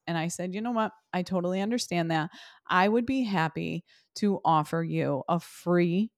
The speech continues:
no obligation, no hard sales pitch strategy session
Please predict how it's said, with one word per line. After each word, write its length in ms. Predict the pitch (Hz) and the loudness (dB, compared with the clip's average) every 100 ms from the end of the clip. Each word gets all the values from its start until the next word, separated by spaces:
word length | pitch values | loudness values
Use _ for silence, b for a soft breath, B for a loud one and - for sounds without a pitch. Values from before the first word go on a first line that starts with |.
| _ - | _ 2
no 280 | 170 165 | 6 8
obligation, 1040 | 165 202 240 214 180 175 170 170 165 170 B B 202 - | 10 8 6 4 2 2 2 0 0 -4 B B -20 -10
no 560 | 170 160 151 160 190 208 | -4 2 4 8 8 6
hard 440 | 196 214 214 220 | 4 4 4 2
sales 380 | - 175 170 170 | 0 0 0 0
pitch 520 | - 156 143 - - _ _ - | 0 0 0 -8 -14 _ _ -14
strategy 600 | - - 170 175 180 220 | -8 0 2 2 0 -2
session 600 | - 143 - 139 139 | 0 -2 -2 -6 -6